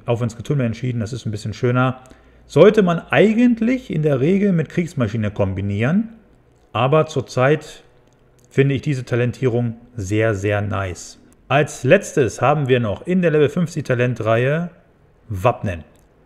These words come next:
Passives Talent verringert die Abklingzeit von letztes Gefecht um eine Minute und verleiht euch für die Dauer der Fähigkeit den Effekt Schildblock. Wir haben letztes Gefecht ja schon mit Draven gebufft, indem wir hier die Wuterzeugung um vierzig Prozent erhöhen und von drei Minuten das Ganze runter auf zwei Minuten.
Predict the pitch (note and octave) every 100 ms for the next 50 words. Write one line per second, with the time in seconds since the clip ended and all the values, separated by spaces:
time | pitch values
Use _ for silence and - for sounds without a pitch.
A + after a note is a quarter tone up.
0 | _ F3+ F#3+ A3 G3 - C3+ D#3 E3 C3
1 | D#3+ C#3 B2+ - C#3+ - C#3 G#2 F#2 B2
2 | - C#3+ - C3+ B2 A2+ A#2 F#3+ G3 D#3+
3 | D#3 D#3+ D#3 A2+ A2 A2+ C#3+ C3+ A#2+ -
4 | G2 A2 B2+ C3 A#2 G#2 A2+ A2 - G#2+
5 | G2 B2 A2+ - A2+ - F2 - - _
6 | _ _ - - C3 A#2 F3 G3+ A3 B3
7 | - - _ A2 E3 F3 G#3 - E3+ -
8 | F#3 F#3+ C3 B2+ D#3 C#3 G#2 A2+ E3 E3+
9 | A#2+ F#2 F#2+ D#3 - - - - - -
10 | - - A#2 B2+ D#3 C3+ G#2 C3+ F3 F3+
11 | C#3 A#2+ G3 D#3 - C3 B2 - - C3
12 | C3+ - B2 A2+ G#2+ C3 B2 E3+ - _
13 | _ _ _ _ - C#3 - A#2 G2+ D3
14 | G#3+ G3+ A3 E3+ C3 D#3 B2+ A#2+ G#3 -
15 | B2+ - - A#2+ F3 D#3+ B2+ - F#3+ G3+